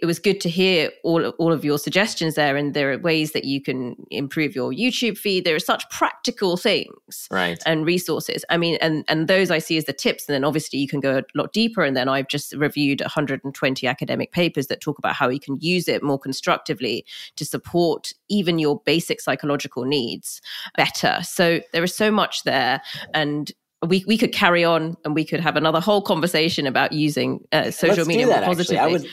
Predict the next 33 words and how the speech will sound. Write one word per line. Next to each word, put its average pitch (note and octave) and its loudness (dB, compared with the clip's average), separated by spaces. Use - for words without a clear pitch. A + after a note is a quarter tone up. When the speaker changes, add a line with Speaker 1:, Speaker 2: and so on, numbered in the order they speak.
Speaker 2:
I C#3+ 6
would D#3 4
love E3+ 2
to, G#3 -2
because G#2+ 0
you're, C#3 2
you've C#3+ 2
researched B2+ 0
this, G#2 -2
uh, G2+ 2
in G#2 -4
such D#3 -4
depth, C3+ 0
and G2 -2
I G2+ 2
would G#2 -2
love A2 2
to - -10
talk G2 -2
more G#2+ 0
about F2 -2
that. E2 -6
So A2+ -2
let's D#3 2
do E3+ 2
a D3 2
follow-up C3 0
one F#2 -2
about, F#2+ -2
about G2 -4
going G#2+ -2
deeper G#2 -4
into, F#2+ -4